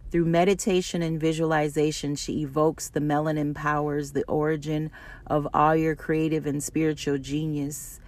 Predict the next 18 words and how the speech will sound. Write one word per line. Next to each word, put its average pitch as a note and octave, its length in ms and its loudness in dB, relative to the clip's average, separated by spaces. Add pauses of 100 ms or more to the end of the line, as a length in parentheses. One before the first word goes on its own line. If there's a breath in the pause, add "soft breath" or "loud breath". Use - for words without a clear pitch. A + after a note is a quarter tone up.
(300 loud breath)
She E3 400 2
evokes D3+ 460 2
womb E3+ 420 2
power D3 460 0
and C#3 180 -2
stability, C#3+ 760 2 (320 loud breath)
where D3+ 300 2
all D#3+ 320 8
life D#3 720 0
germinates, D3+ 800 2
where D3 240 0
all D3+ 220 6
hopes, D#3 720 -2
dreams, D#3 760 -2
and D3 140 0
creativity D#3+ 840 0
are C#3 100 -2
born. C3+ 500 -2